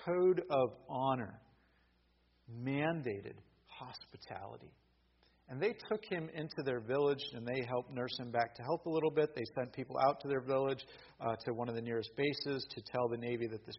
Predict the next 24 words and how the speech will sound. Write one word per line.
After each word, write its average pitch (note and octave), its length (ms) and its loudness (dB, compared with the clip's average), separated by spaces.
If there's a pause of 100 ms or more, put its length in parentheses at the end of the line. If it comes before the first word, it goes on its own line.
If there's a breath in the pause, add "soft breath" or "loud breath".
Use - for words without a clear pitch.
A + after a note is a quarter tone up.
Se-, C3 180 -8
Navy A#2+ 260 -4 (120)
seal A2+ 220 -2
was G#2+ 140 -8 (120)
here. E3 340 0 (460 loud breath)
And C3+ 140 -4
the A#2+ 80 -2
Taliban E3 580 6 (120)
shows C#3 200 2 (160)
up C#3+ 160 2
at C3 140 -6
the, A#2+ 220 -2
the B2 80 -4
doorstep D3 560 2
of B2+ 100 -6
the A#2 80 -6
village, D#3+ 480 6
and B2 100 -4
they're B2 140 0
like, G#2+ 200 -2 (120)
"Turn D#3+ 180 -2
this D3+ 140 0 (100)
guy A#2+ 220 2 (100)
over. G#3 480 8